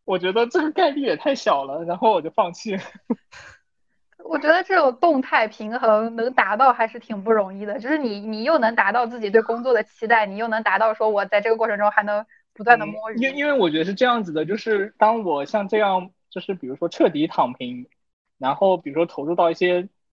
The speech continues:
Speaker 1: 啊，虚拟的世界当中一段时间之后，我，就是我本身会得到一个疗愈嘛，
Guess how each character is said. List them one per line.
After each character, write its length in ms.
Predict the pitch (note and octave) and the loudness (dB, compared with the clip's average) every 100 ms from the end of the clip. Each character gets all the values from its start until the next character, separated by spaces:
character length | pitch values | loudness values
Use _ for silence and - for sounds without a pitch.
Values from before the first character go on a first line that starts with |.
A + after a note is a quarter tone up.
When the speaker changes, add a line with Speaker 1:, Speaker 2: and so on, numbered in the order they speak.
| _ _ _ _ _ | _ _ _ _ _
Speaker 1:
啊， 140 | B2+ | -16
虚 320 | C3+ - G#3 A3 | -14 -8 -4 -2
拟 160 | F#3+ | -4
的 140 | C#3 C3+ | -4 -8
世 220 | - F3+ | -6 -6
界 200 | F3 D#3 | -2 0
当 220 | D#3+ E3+ | 0 0
中 320 | E3+ E3 F3 _ _ _ _ _ - | -2 -2 -6 _ _ _ _ _ -8
一 100 | D3 | 2
段 180 | G#3 F#3 | 2 2
时 120 | D3+ | -4
间 180 | E3+ F3 | -6 -2
之 120 | G#3+ | 0
后， 300 | D#4+ B3 E3 | 2 2 0
我， 220 | C#3+ C3+ - - | -6 -10 -12 -14
就 100 | - | -6
是 120 | G#3 G#3+ | -2 0
我 160 | C#3 - - | -2 -6 -8
本 160 | C3+ | -8
身 140 | - G#3 | -4 -4
会 100 | A#3 | -2
得 100 | D#3 | 0
到 140 | F#3+ | 0
一 60 | F3+ | 0
个 100 | G3+ | 0
疗 260 | D3 A#2 | -2 -4
愈 140 | D#3+ G#3 | -6 -8
嘛， 180 | D#3 | -8